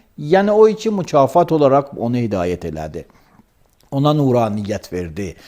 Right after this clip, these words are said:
onun ürəyini böyütdü, onun meylini asanlaşdırdı, e, təmiz iş görməyə, pak iş görməyə. O hidayət tapdı. Və mən yuzlil,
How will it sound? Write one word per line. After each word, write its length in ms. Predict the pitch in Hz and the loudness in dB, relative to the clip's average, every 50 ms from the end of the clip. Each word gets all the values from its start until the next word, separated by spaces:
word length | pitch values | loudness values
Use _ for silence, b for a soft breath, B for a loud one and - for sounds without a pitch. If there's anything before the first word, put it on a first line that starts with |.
| b b b b _ | b b b b _
onun 240 | - 151 151 160 170 165 - | -2 -2 0 0 -2 -2 0
ürəyini 420 | 135 131 117 117 117 117 120 127 117 104 | 0 2 2 2 2 0 0 -2 -2 -2
böyütdü, 560 | 107 104 98 92 85 - _ _ - 113 107 98 85 80 b b b b b b b _ _ | -2 -2 -2 -4 -4 -8 _ _ -6 -4 -4 -4 -6 -8 b b b b b b b _ _
onun 240 | - 151 156 170 185 | 0 0 2 2 2
meylini 1080 | 175 156 139 139 139 143 143 139 135 135 131 127 127 135 135 143 160 175 175 160 151 b b b b b b b b _ - | 2 2 2 4 4 4 6 6 6 4 4 2 2 2 2 2 2 0 -2 -2 -4 b b b b b b b b _ -2
asanlaşdırdı, 1400 | 123 120 - - - 131 131 135 131 131 135 131 110 - - - - - - 131 123 117 113 131 147 156 156 143 117 - B B B B B _ - | -2 0 0 -2 -2 0 0 2 2 4 4 4 2 2 -2 -6 -6 -4 -2 -2 -2 -2 -2 0 0 2 2 2 2 0 B B B B B _ -12
e, 140 | - 92 90 - _ - | -10 -10 -10 -10 _ -12
təmiz 440 | - - 123 123 127 135 127 117 123 | -4 0 0 2 2 2 0 0 -2
iş 120 | 117 - - - | -4 -6 -4 -2
görməyə, 520 | 123 113 107 104 104 101 98 95 - 196 - - | -2 0 0 0 -2 -2 -2 -2 -4 -6 -6 -2
pak 220 | - 135 117 - | -2 -2 0 -2
iş 120 | - - - - | -6 -12 -8 -6
görməyə. 480 | - 107 104 98 95 92 87 82 85 80 B B B B B B _ _ _ _ - | -6 -4 -4 -4 -4 -4 -4 -4 -4 -4 B B B B B B _ _ _ _ 10
O 60 | 240 254 226 - - | 12 12 10 8 4
hidayət 500 | 127 120 107 123 - 95 92 82 - - - | 0 2 4 4 4 4 2 0 -4 -8 -14
tapdı. 340 | - - - _ - - - B B B B B B B B B B B - | -14 -14 -14 _ -20 -20 -20 B B B B B B B B B B B -4
Və 200 | 107 113 147 156 160 | 2 6 6 6 8
mən 260 | 180 185 190 160 131 123 | 6 6 6 6 4 4
yuzlil, 580 | 127 135 139 131 135 143 170 208 214 160 110 | 6 6 4 4 0 -2 0 0 0 0 0